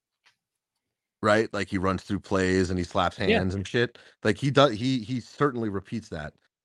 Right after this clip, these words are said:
Speaker 1: to, to get his brain in the right. So he never, you know, I've worked at different restaurants, right? And, like, you work at one for ten years and you answer the phone at your new one,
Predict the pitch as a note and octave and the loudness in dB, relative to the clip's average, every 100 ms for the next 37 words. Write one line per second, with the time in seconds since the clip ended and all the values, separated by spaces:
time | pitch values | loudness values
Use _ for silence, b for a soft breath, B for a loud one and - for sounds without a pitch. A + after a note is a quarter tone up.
0 | - G2+ F2+ E2 - - - F2 G2+ F#2 | -10 -4 -4 -6 -10 -16 -10 -4 -2 -2
1 | F2 - F2+ E2 D2+ D#2 D2 D2 C#2+ _ | -6 -4 -4 -4 -6 -8 -8 -8 -10 _
2 | _ _ _ A2 G#2 A2 A#2 A2 G#2 _ | _ _ _ -2 2 4 4 2 -2 _
3 | - A2+ G2+ - A2+ A#2+ G2+ G#2+ G2 F2 | -8 -4 -4 -4 -4 -4 -4 -8 -8 -8
4 | F#2 F2 F2+ D2+ - E2+ E2+ D2 E2+ D#2+ | -8 -8 -12 -12 -8 -6 -6 -6 -6 -8
5 | - - F#2 F#2 F2+ D#2+ F#2 F2+ E2+ - | -10 -8 -2 0 -2 -2 0 0 -2 -6
6 | b b _ _ - - F2+ E2+ - A2+ | b b _ _ -10 0 2 2 0 -2
7 | F#2+ F2+ E2+ E2 F2 F2+ - D#2+ - G2 | 0 0 -4 -4 -4 -6 -6 -12 -2 0
8 | F#2 F2 D#2 F2 F2 E2+ D2+ | 0 0 -2 0 0 -2 -4